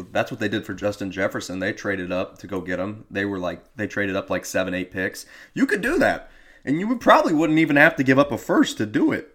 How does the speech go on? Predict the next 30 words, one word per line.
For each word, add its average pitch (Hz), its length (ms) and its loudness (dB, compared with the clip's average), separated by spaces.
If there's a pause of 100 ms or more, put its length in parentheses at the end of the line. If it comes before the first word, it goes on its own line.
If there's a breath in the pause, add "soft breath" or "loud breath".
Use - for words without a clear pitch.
Like, 110 200 -2
that's 135 260 2
what's 135 160 -2
interesting 143 640 -6 (380 loud breath)
is 117 400 -2 (160)
there's, 131 280 2 (140)
you 139 140 0
know, 143 100 2
it's 151 140 -2
a 139 40 2
very 123 280 0
good 104 140 -4
wide 101 180 2
receiver 98 400 -6
class. 98 440 -4
And 120 120 -2
I 160 80 4
wouldn't 254 180 -2
even 165 200 0
be 123 80 -4
mad 127 200 4
if 120 100 -4
they 101 120 -4
stood 117 420 -6
pat 113 380 2
and 95 180 -6
took - 220 -2
a 95 40 -6
guy 92 220 0
like 87 340 -4